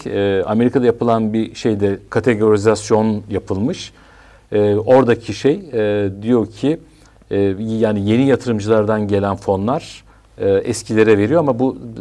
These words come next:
daha böyle bir çaktırmadan yapılıyor. Şey değilse çok belirgin. E, piramit, e,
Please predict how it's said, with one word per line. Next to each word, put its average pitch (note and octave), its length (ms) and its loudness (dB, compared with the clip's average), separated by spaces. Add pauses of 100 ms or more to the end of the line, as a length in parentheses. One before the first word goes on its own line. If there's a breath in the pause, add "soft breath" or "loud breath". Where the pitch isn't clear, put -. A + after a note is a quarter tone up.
(140)
daha B2+ 220 2
böyle B2 280 -2
bir A2+ 180 -8
çaktırmadan G#2+ 580 0
yapılıyor. E2 520 -2 (320 soft breath)
Şey A#2 240 0
değilse A2+ 240 -2
çok - 260 -2
belirgin. D2+ 360 -8 (200)
E, F2 40 -10 (260)
piramit, F#2+ 280 -2 (640 soft breath)
e, F2 140 -4